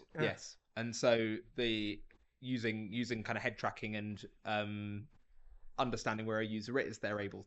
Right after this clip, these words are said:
Speaker 2: to, they're able to deliver that quite remarkable sensation. I, I highly recommend it. It's, um, yeah, as and when people at home can, can use it, they, they're in for a real treat. So,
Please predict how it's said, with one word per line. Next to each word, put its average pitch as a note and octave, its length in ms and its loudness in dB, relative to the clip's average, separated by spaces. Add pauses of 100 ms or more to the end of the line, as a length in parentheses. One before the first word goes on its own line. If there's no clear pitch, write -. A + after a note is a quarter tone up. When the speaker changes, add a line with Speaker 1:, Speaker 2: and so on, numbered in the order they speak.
Speaker 2:
to, F#2+ 260 -4
they're A2 220 0
able G#2 180 -4
to - 140 -16
deliver G2+ 340 -4
that F#2 220 -4 (240)
quite - 400 4
remarkable B2 560 2
sensation. G#2+ 560 -2
I, F#2 260 0
I G#2 140 0 (200)
highly B2 440 -2
recommend G#2 400 -2
it. D2+ 100 -4
It's, - 180 -10
um, G#2 320 0 (840)
yeah, G#2+ 160 6
as B2 160 4
and C3 160 2
when G#2+ 340 4 (100)
people A2+ 280 -2
at G2 60 2
home G#2 180 0
can, G#2+ 260 -6
can G#2+ 140 -6
use G#2 200 -2
it, F2 220 -6
they, G2+ 240 -6
they're G#2 160 -2
in G2+ 80 -6
for G2+ 160 -4
a G2 40 -2
real G2+ 260 0
treat. F2+ 360 -6
So, A2+ 300 4